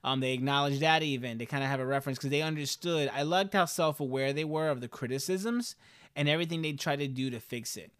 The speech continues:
Um, was every decision something everyone's gonna like? Of course not. Um, but I definitely liked that they, they cared. I definitely felt like it, they cared and put a lot of attention to detail in trying to flesh everything out,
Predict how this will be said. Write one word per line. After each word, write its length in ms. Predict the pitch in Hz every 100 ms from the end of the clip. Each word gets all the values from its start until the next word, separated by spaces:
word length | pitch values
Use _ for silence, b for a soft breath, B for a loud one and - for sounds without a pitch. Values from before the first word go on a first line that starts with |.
| b b -
Um, 200 | 123 123
was 120 | 131
every 160 | 143
decision 720 | 151 147 160 147 160 156 151 -
something 320 | - 156 147
everyone's 360 | 143 143 147 143
gonna 140 | 151
like? 400 | 156 185 185 175 -
Of 100 | 147
course 300 | - 151 135
not. 220 | 110 82 _ B B B
Um, 300 | 123 131 127 127
but 140 | 143
I 140 | 147
definitely 400 | 139 156 165 170
liked 300 | 151 156 143
that 120 | 139 127
they, 300 | 143 135 123 -
they 200 | 135 123
cared. 640 | - 165 180 156 117 113 -
I 80 | 131
definitely 340 | 151 156 165
felt 200 | 147 156
like 140 | 143
it, 120 | 131 120
they 160 | 127
cared 500 | 117 - 170 165 160
and 100 | 143
put 140 | - 127
a 60 |
lot 300 | 123 139 147
of 80 | 139
attention 420 | 135 147 139 - 127
to 100 | 117
detail 680 | 120 135 131 139 131 127 147 B B B
in 140 | 131
trying 560 | - 143 139 143 147 143
to 160 | - 123
flesh 380 | - 127 123
everything 420 | 123 123 - 120 117
out, 360 | 117 101 -